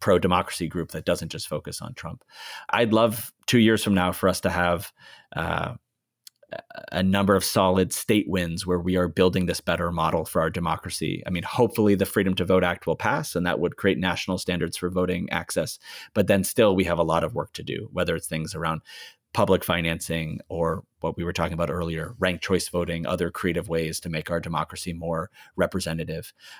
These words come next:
Um, as a digital first organization, I think one challenge we have is having to continue to innovate. The rules change, the tools change, the compliance changes. So the program we were running five years ago is different than the program we're running now.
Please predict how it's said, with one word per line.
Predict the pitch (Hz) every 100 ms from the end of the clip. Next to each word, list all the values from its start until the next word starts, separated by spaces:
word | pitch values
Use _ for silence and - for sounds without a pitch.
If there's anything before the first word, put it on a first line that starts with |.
| -
Um, | 95 92 - _ _ _ _ _ -
as | 117
a | 113
digital | 104 117 113 123
first | 104 107 117 - -
organization, | 127 127 131 127 131 127
I | 107
think | 101 87
one | 95
challenge | 95 98 95 95
we | 92
have | 87 90 87
is | 87 87 - - - - _ -
having | - 95 98
to | 95
continue | - 101 - 95 95
to | 87 - 92
innovate. | 98 110 - 85 - -
The | 92
rules | 85 98 117 120
change, | - 120 113 110
the | -
tools | - - 135 127
change, | - 123 113 107
the | -
compliance | 80 - 123 117 -
changes. | 113 110 107 98
So | - 92 87 - -
the |
program | - - 127 117 107
we | 104
were | 98 95
running | 95 92 90 90 -
five | - 90 87
years | 95 85
ago | 90
is | 87
different | - 92 87
than | 87
the | 87
program | - 87 82 85
we're | 87
running | 82 85 85
now. | 85 90 80 85